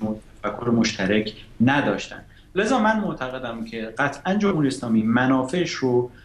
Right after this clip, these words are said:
اه، بر اساس اون حاکمیتی که تعریف می‌کنه که تقریباً نقش خیلی در آن به نظر من پررنگ محسوب نمیشه، اه، تعریف کرده و این کار داره انجام می‌ده. پر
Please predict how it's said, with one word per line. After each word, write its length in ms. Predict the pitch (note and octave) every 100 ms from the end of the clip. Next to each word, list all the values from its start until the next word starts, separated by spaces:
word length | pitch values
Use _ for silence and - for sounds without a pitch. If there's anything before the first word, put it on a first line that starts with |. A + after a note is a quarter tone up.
| -
اه، 380 | - G#2 G2+ -
بر 160 | A#2+ A#2+
اساس 680 | - A#2+ A#2+ D3+ D#3+ - -
اون 180 | C#3+
حاکمیتی 760 | D3 - C3 - A2+ A#2 D3+ -
که 100 | -
تعریف 380 | - C3 A#2+ B2
می‌کنه 280 | G#2+ A2+ G2+
که 140 | A2+
تقریباً 540 | - A#2+ - A#2+ B2
نقش 460 | E3 F3 C3 - - - - A2 G#2
خیلی 540 | - - C3+ C3+ D#3+ F#3
در 200 | C#3+ B2
آن 200 | B2+ A2+
به 80 |
نظر 380 | G#2 G2+ G#2+ G2+
من 180 | G#2 A2
پررنگ 640 | - B2 A#2 B2+ D#3+ C#3+
محسوب 360 | G#2 G2+ - - G2+
نمیشه، 340 | F#2+ - G#2 G#2+ - - - - -
اه، 340 | A#2+ A2 G#2+ A2
تعریف 400 | D3+ D#3+ D#3+ -
کرده 520 | C3+ B2 A2+ A2+ G#2+ - -
و 40 | E3
این 100 | F#3
کار 180 | F#3+ E3+
داره 180 | B2+
انجام 400 | C#3+ B2+ A2+ G#2
می‌ده. 160 | G2 C3+
پر 320 | - - D#4